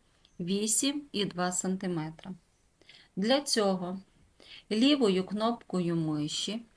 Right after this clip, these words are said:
клікаємо по інструменту «Основні оператори». Вибираємо інструмент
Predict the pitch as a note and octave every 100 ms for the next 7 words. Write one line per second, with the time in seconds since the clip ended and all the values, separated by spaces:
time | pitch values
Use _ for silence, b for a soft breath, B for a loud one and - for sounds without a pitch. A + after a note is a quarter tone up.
0 | _ _ - G#3+ G3 F#3+ A3 A3+ C#4 D4
1 | b b b b _ _ _ _ - A3
2 | G#3+ - F#3 F#3 - F3+ F3 F3 G3+ A3
3 | D4 - - G3+ F#3+ G3 F3+ F3+ F#3+ G3+
4 | F#3+ F3 E3 E3 E3 D#3+ E3+ F3 _ _
5 | _ _ _ _ _ _ b b b b
6 | E3+ A3 C4+ C#4 C4+ A3 F#3 F#3+ G#3 A3+
7 | B3+ E4 - _ _ _ _ _ - A3+
8 | G#3+ - - F3 E3 E3+ F3 A3+ C4+ -